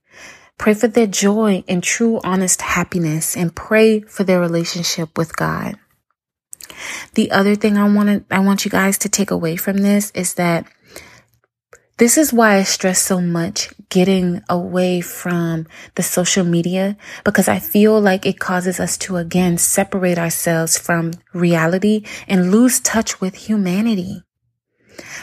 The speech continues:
Right? We really do need to figure out how we, even in light of covid, how we can get back to true, honest relationship with one another, not one fueled by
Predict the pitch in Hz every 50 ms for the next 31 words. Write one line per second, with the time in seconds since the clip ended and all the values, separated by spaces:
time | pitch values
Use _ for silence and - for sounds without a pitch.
0 | - _ 202 202 196 214 226 - - _ _ 190 220 269 262 240 262 262 285 262
1 | 202 - - 202 208 214 214 208 202 196 180 185 - - 208 190 190 190 180 180
2 | 175 - - 190 196 214 214 202 208 208 208 202 196 - - - - - - -
3 | _ _ 269 277 262 277 254 240 226 214 202 220 214 196 - - - 196 202 185
4 | 180 165 175 180 - - - 247 254 262 277 277 277 - 214 202 185 208 202 -
5 | - - - 180 185 - - _ - - 185 - - - - - 214 214 226 226
6 | 214 - - - 180 185 190 190 185 - - - - 175 170 175 175 175 - 185
7 | 175 - - 180 175 - - 170 - - 175 165 165 165 160 156 156 160 160 -
8 | 98 73 - - - - - - - - - - 190 196 202 226 - - 220 214
9 | 214 208 208 202 196 - - - 208 202 196 185 175 175 175 - - - 175 170
10 | 170 165 165 160 160